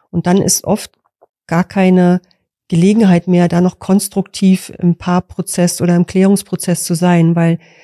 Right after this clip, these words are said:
der Schmerz überwiegt und dann auch einfach keine konstruktive Kon-, äh, Kommunikation mehr stattfindet.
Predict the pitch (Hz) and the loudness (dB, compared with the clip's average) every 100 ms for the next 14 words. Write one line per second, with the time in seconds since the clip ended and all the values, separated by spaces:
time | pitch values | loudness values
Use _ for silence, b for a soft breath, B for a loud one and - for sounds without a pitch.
0 | b - 180 - 180 175 175 175 - - | b -6 -4 0 2 2 0 -2 -8 -10
1 | _ _ _ _ 190 185 170 160 214 - | _ _ _ _ -4 0 0 2 2 0
2 | - - b b b b 180 175 185 - | -6 -20 b b b b -4 0 0 0
3 | 185 - 180 190 - 185 180 185 180 170 | -6 -2 -4 -4 -6 0 2 2 0 -2
4 | 175 - 180 - 185 - 175 170 175 175 | -4 -2 -2 0 -2 2 0 0 2 4
5 | 175 - 170 - 165 170 170 170 165 - | 4 0 -4 0 2 2 0 -4 -6 -2
6 | 160 160 156 160 | 0 0 0 -4